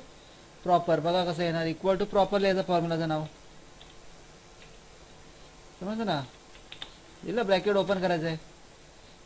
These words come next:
नंतर काय करायचं, ह्या सेलवरती क्लिक करायचं फक्त, नंतर ब्रॅकेट क्लोज करायचं आहे.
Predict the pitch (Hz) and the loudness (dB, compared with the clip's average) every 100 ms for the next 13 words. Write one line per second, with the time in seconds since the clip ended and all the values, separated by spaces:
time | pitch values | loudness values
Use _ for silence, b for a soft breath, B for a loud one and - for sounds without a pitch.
0 | - 180 185 208 208 202 208 208 208 214 | -10 -4 -2 0 0 2 0 2 2 2
1 | 214 214 202 185 151 135 123 117 117 107 | 0 0 0 2 0 0 -6 -10 -14 -16
2 | - - - - - 156 160 196 175 175 | -20 -20 -20 -20 -10 -8 -2 0 0 0
3 | 202 233 - 185 170 160 143 143 | 0 -2 -2 -2 0 -2 -2 -4